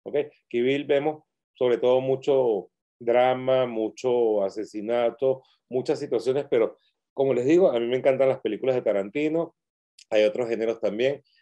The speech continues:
este, que vamos a ver más adelante, pero depende, porque ustedes establecen una marca como tal. Desde el que hace las letras, que también lo vamos a ver en los créditos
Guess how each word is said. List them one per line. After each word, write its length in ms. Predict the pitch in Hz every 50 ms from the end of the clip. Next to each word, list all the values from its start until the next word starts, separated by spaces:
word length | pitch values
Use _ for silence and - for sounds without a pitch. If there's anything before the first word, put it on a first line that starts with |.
| _ _ -
este, 720 | 131 139 123 - _ _ 127 113 110 107 101 95 90 - - _
que 220 | 120 110 104 101
vamos 360 | - - 98 101 98 117 120
a 60 | 127 110
ver 160 | 107 110 113
más 160 | 127 127 131
adelante, 580 | 135 127 127 135 143 143 147 147 - - 139 - _ _ _ _ _ _
pero 340 | - 139 143 156 180 196 180
depende, 680 | - 120 113 104 - 117 113 110 107 113 151 151 151 _ _ _ _ _ _ -
porque 200 | 139 127 - 131
ustedes 380 | 123 107 - 131 143 160 165
establecen 520 | - - 135 110 113 120 120 - - 135 131
una 220 | 131 123 117 107
marca 460 | 101 110 113 110 95 90 - - 87
como 260 | - - 90 87 85 85
tal. 240 | - 95 87 80 - _ _ _ _ _ -
Desde 220 | 123 123 127 135
el 100 | 120 107
que 220 | - 131 120 120 117
hace 320 | 117 113 - - 170 165
las 220 | 147 127 107 104 120
letras, 320 | 123 123 123 127 131 131
que 100 | - 135
también 240 | 113 107 104 104 113
lo 80 | 120 120
vamos 300 | 123 120 123 127 120 113
a 20 |
ver 260 | 104 107 113 113 - - _ _ _ _ -
en 100 | 120 123
los 180 | 117 107 -
créditos 680 | - 143 131 127 123 127 127 127 127 - 135 135 135